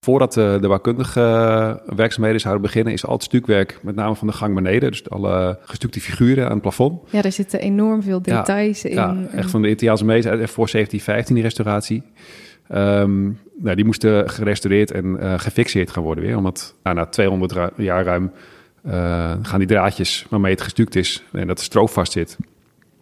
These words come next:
Speaker 1: eh, die gaan doorroesten en loszitten. Dus het risico, als we hier aan de gang zouden gaan, dat dat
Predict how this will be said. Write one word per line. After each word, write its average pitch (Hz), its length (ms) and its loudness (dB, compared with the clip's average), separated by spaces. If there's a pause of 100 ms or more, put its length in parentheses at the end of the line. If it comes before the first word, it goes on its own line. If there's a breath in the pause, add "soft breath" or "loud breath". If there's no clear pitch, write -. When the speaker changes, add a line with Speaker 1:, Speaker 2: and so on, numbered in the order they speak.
(320)
Speaker 1:
eh, 90 280 0
die 101 100 0
gaan 87 240 -2 (300)
doorroesten 95 760 2
en 90 160 -6
loszitten. 98 600 -2 (440 loud breath)
Dus 95 220 -4
het 104 80 0
risico, 113 320 2
als 120 200 2
we 123 60 2
hier 110 180 -2
aan 107 100 -4
de 98 60 -6
gang 117 200 0
zouden 95 240 0
gaan, 95 320 0
dat 104 140 0
dat - 320 -10